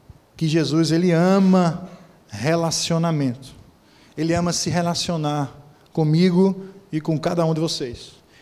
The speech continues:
E é por isso que ele diz: "Vem até mim. Sai do teu lugar, vem aqui, vem beber dessa água que eu tenho para te dar.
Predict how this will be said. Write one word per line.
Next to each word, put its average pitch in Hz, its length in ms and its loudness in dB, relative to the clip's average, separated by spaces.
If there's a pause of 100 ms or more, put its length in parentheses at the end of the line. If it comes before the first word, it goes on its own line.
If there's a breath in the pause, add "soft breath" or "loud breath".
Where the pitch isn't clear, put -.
(200 soft breath)
E 160 60 -8
é 170 40 0
por 170 160 0
isso 170 140 0
que 180 80 -4
ele 180 100 -2
diz: 160 340 -4
"Vem 202 540 2
até 170 200 -2
mim. 131 180 -4 (800 soft breath)
Sai 185 240 -4
do 185 80 -4
teu 190 160 2
lugar, 165 360 2
vem 175 140 2
aqui, 190 260 0
vem 180 160 4
beber 185 240 4
dessa 180 260 0
água 160 340 0
que 165 80 -6
eu 160 60 -2
tenho 151 240 -4
para 151 120 -6
te 151 120 -12
dar. 127 280 -6